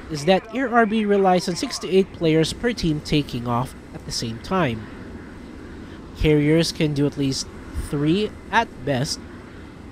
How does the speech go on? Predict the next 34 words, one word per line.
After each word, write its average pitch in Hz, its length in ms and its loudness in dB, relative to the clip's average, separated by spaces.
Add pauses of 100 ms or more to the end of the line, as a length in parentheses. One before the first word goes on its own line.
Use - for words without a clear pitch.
and 208 100 2
it's 214 80 0
just 220 160 -4
preferable 226 420 0
to 226 120 0
take 208 320 4
off 165 200 2 (300)
and 214 220 -2
land 139 280 4
from 208 140 0
the 185 140 2
airfield 139 420 2
due 196 120 -2
to 226 120 0
the 180 100 6
difficulty 165 760 0
and 147 100 0
limitations 143 800 -2
of 117 80 -4
a 117 80 -6
carrier 107 440 -8
landing. 117 480 -6 (920)
I 190 80 6
do 285 260 6
hope 254 280 2 (100)
Gaijin 170 440 4
finds 180 380 0
a 175 60 4
way 147 240 6
to 151 160 -4
have 143 300 -2
carriers 208 600 2
work 202 260 -4
again. 120 280 -6